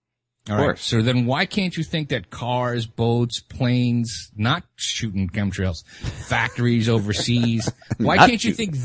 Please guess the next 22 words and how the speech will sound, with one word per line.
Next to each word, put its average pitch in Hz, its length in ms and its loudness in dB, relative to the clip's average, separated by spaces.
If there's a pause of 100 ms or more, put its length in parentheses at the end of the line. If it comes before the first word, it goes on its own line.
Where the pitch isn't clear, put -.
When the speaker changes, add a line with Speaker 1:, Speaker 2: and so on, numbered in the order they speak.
Speaker 1:
they 226 260 2
have 131 320 -2
a 113 40 -6
detrimental 110 640 -4
effect 113 400 -6
on 110 200 -6
the 113 180 -4
area 104 340 0
around 95 300 -2
them? 71 140 -12 (500)
Speaker 2:
Well, 139 140 4
I 123 100 8
do. 156 340 4 (480)
Around 98 300 6
them. 95 260 -4 (560)
But 104 120 4
the 98 80 2
thing 101 260 4
is, 107 320 2
is 87 140 -2
these, 90 360 -4
these, 87 480 -6